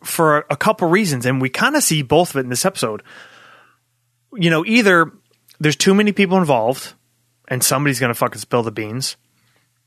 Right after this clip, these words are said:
or if there's not enough people, it's just so hard to,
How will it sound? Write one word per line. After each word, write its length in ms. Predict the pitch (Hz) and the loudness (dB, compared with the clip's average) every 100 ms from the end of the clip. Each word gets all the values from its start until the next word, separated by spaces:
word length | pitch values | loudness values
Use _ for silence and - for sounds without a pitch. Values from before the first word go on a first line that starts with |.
| _ | _
or 160 | 156 165 | 2 2
if 80 | 165 | 2
there's 180 | 165 151 | 0 2
not 180 | 196 196 | 2 2
enough 220 | 226 240 | 0 0
people, 380 | 156 139 127 - | -4 -2 -2 -4
it's 240 | 160 - - | -6 -4 -2
just 360 | - 190 196 - | 0 2 2 2
so 240 | 190 185 | 2 2
hard 500 | - 165 175 175 165 | 0 2 4 2 0
to, 380 | - 151 151 | 0 2 2